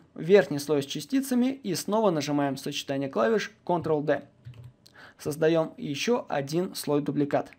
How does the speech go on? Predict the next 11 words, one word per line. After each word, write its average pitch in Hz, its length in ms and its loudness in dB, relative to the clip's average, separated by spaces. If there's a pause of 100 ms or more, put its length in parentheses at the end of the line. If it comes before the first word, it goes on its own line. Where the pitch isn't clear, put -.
(800)
У 208 260 2
нового 180 520 8
слоя 165 300 4
с 143 60 0
частицами 247 640 -2
сразу 190 420 0
же 147 120 -2
давайте 170 560 2
изменим 160 600 -2
режим 147 360 0
наложения. 143 680 0